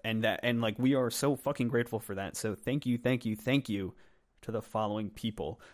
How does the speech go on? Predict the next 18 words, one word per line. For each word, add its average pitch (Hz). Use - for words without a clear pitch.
Alex 165
Mill, 165
David 143
Campos, 151
Ernesto 143
Martinez, 143
Greg 131
Kearney, 123
Javier 139
Casillas, 147
Liz 156
Rodriguez, 147
who 139
is 120
one -
of 143
our 113
new 139